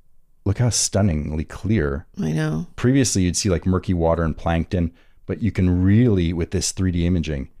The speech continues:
Speaker 1: it's beautiful.
Speaker 2: It is. It's amazing.
Speaker 1: It's eerie.
Speaker 2: But isn't it crazy, like, what, 'cause cruise ships these days are fucking huge. They're like cities on the water, and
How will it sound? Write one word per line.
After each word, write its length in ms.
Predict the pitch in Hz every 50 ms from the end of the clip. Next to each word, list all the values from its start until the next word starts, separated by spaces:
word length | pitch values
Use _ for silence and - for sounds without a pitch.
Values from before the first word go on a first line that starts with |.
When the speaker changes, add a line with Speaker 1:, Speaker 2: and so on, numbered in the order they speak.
| -
Speaker 1:
it's 100 | - -
beautiful. 600 | - 82 82 95 104 101 85 - - 67 64 - -
Speaker 2:
It 100 | 170 160
is. 160 | 151 143 143
It's 140 | 147 143 -
amazing. 540 | 143 143 139 143 147 170 185 - - 104 117
Speaker 1:
It's 160 | 104 - - - _
eerie. 540 | 127 127 151 139 98 85 80 85 98 107 - - - - _ - -
Speaker 2:
But 120 | 214 214
isn't 200 | 285 349 - 494
it 80 | 453 -
crazy, 540 | - - 247 247 233 233 240 220 - - - -
like, 320 | 185 185 175 175 - - - - - -
what, 380 | 175 170 180 180 196 - - - - - - -
'cause 160 | - - 214 -
cruise 360 | - - - 247 254 277 277
ships 320 | - - 294 - - - -
these 220 | 254 247 247 233
days 280 | 233 240 233 240 233 247 -
are 140 | - 175 175
fucking 360 | - - 190 185 - 196 180 175
huge. 420 | - - - 196 185 156 - -
They're 140 | - 175 170
like 180 | 170 165 - -
cities 360 | - - 190 180 196 196 185
on 100 | 190 170
the 80 | 165 165
water, 420 | 143 139 156 156 175 190 214 - -
and 200 | - 180 180